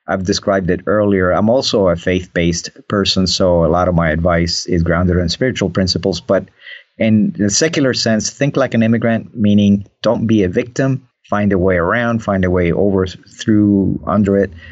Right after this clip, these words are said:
whatever it takes. But there is a way,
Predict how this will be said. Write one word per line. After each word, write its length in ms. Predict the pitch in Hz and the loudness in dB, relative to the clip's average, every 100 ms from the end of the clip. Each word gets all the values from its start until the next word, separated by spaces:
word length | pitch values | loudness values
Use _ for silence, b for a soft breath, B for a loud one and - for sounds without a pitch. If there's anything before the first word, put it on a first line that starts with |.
| B B | B B
whatever 320 | 92 107 107 | 0 2 0
it 120 | 101 | -2
takes. 520 | - 104 92 - - - | -2 -2 -2 -4 -6 -4
But 200 | 98 98 - - - | -2 -2 -6 -20 -6
there 160 | 120 135 | -2 0
is 160 | 135 | 0
a 60 | 127 | 0
way, 500 | 117 104 82 80 | 2 2 0 -2